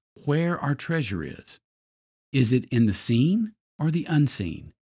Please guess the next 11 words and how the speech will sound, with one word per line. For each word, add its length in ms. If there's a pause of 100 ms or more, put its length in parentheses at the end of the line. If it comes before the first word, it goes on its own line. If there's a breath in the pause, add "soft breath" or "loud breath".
(600)
He 100
says, 460 (500)
"Do 180
not 260
store 360
up 140
for 80
yourselves 840
treasures 540
on 200
earth, 360